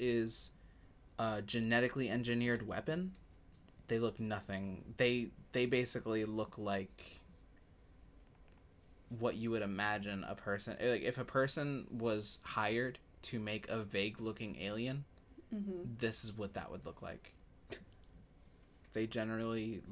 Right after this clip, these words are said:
Speaker 1: look like aliens, um, but the game's lore supports that they're actually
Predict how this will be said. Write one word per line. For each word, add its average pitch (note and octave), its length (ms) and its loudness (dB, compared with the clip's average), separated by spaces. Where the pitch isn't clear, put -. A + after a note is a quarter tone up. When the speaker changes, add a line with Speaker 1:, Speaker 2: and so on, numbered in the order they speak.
Speaker 1:
look A2 280 -4
like G2+ 420 0
aliens, G2+ 640 -2
um, G2 440 -2
but G#2+ 320 2
the A#2+ 80 2
game's A2+ 600 0
lore G#2+ 360 0
supports G2+ 640 -2
that G2+ 260 -4
they're G2 240 -2
actually G2 680 -6